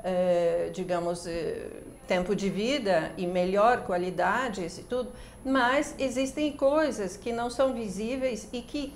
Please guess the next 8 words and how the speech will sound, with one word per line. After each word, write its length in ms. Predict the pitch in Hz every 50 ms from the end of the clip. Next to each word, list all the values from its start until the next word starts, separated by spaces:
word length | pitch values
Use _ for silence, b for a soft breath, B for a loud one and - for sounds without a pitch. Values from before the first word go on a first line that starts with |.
| -
poderiam 600 | - 285 330 330 262 277 262 247 269 285 294 277
ajudar 480 | 262 240 214 220 233 214 208 240 262 254
na 120 | 233 208
prevenção 680 | 196 - 240 277 262 294 285 269 269 - 269 269 269
da 120 | 254 214 208
saúde, 500 | - - 214 202 196 196 196 190 190 185
por 200 | - 185 180 180
exemplo. 480 | 180 175 175 160 156 156 160 147 -